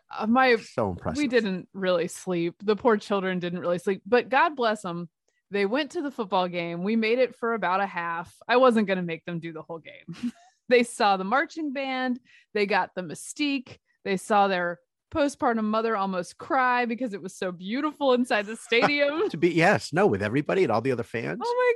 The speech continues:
Speaker 1: gosh, so emotional. And, uh, and yes, so we watched the, the Bulldogs score a lot of touchdowns 'cause it was not a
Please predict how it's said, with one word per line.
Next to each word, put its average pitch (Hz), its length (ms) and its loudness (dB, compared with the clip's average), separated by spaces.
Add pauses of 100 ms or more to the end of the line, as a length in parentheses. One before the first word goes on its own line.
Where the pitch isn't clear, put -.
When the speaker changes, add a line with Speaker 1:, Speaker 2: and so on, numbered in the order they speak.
Speaker 1:
gosh, 523 360 0
so 453 260 -2
emotional. 440 520 -2 (260)
And, 247 320 4
uh, 220 520 2
and 226 200 -4
yes, 233 200 -2
so 214 120 -8
we 208 80 -4
watched 208 260 -6
the, 208 80 -10 (220)
the 196 100 -6
Bulldogs 208 400 -2
score 214 300 -6
a 190 60 0
lot 170 200 -4
of 226 80 -4
touchdowns 226 640 -6
'cause 190 220 -6
it 180 120 -6
was 165 160 -10
not 180 200 -2
a 175 160 -4